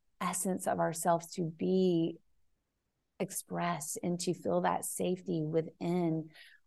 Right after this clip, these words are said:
without knowing that you can be that version of you and, and not get hurt. Like, yes, yes, that was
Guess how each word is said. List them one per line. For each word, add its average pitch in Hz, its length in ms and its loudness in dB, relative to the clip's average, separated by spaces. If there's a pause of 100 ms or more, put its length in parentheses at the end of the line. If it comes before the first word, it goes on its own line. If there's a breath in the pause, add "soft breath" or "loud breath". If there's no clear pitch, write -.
without 190 580 8
knowing 185 520 6
that 170 200 4
you 185 220 6
can 247 220 6
be 190 180 8
that 202 200 10
version 180 280 4
of 170 100 0
you 175 300 6
and, 175 240 2
and 170 320 4
not 170 340 4
get 170 280 2
hurt. 170 260 4
Like, 165 240 0
yes, 170 880 4 (560)
yes, 170 420 8
that 175 220 8
was 165 260 4